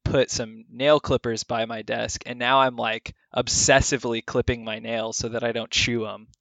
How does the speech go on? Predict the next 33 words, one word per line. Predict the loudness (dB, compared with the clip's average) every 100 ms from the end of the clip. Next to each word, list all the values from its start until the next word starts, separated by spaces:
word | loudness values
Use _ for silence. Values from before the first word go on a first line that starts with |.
| _ -8
you | -6
know? | -6 -8 -12 _ _ _ _ _ _ 2
<laughs> | 4 4 2 -4 -18 -20 -4 4
Um, | 8 8 8
but | 8 8 6 0
it | 0
does | 6 6 6
help. | 8 8 8
I | 4
really | 4 4 4 4
like | 4 2
the, | -2 -2 -2 -2 -6 _ _ _ _ _ _ _ _
the | -12 -10
fidget | -8 -8 -8
cube | -8 -8 -8
a |
lot. | 0 4 4 2 -4 -10 -2
Uh, | -2 4
what's | 4 4 4
your | 2
favorite | 2 0 2 0
little, | 0 0 -2 -6 -12 -8
like, | 0 2
what's | 2
your | 4
favorite | 4 4 2
side, | 0 2 2 2 -4 -6
or | -6
do |
you | -2
have | 2 2 0
a |
favorite? | -6 -6 -6 -6 -8